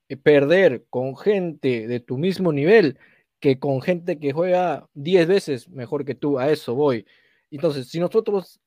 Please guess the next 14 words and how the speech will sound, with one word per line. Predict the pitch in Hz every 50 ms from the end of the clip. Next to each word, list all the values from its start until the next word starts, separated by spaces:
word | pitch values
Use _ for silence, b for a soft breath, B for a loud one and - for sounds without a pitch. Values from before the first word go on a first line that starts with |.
| _ _ _
sabemos | - 135 131 151 180 180 151 127 113 104 - _
que | - 123
no | 127 135
vamos | 135 135 139 139 -
a | 131
pasar | 120 - 120 - - 127 120 123
de | 120 -
fase, | - 127 110 110 - - 127 131 b b b b b b _
nosotros | 139 160 190 180 190 180 165
sabemos | - 151 135 151 185 190 160 143 127 -
que | - 131
vamos | 120 127 131 127 -
a | 131
perder, | - - 120 120 127 127 127 120 117